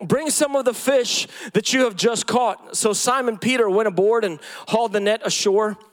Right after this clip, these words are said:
full of large fish, a hundred fifty-three of them. And although there were so many, the net was not torn. Jesus said to them, "Come and have breakfast." Now, none of the disciples dared ask him, "Who are you?"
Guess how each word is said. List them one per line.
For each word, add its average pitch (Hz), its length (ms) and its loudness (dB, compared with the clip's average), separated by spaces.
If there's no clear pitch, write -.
full 240 260 0
of 220 100 0
large 233 320 0
fish, 233 340 0
a 196 100 0
hundred 262 320 0
fifty-three 262 540 0
of 160 100 -2
them. 175 340 -4
And 202 120 2
although 262 540 0
there 233 120 2
were 226 100 0
so 294 340 0
many, 269 300 0
the 214 120 0
net 240 260 -2
was 202 180 0
not 208 220 -2
torn. 151 420 -2
Jesus 226 360 0
said 233 200 0
to 190 100 0
them, 165 220 -2
"Come 269 220 2
and 254 80 0
have 208 320 -2
breakfast." 190 640 -2
Now, 214 360 0
none 254 240 2
of 302 100 0
the 247 60 2
disciples 196 560 0
dared 202 240 0
ask 202 320 0
him, 160 100 -2
"Who - 280 0
are 190 180 2
you?" 156 300 -2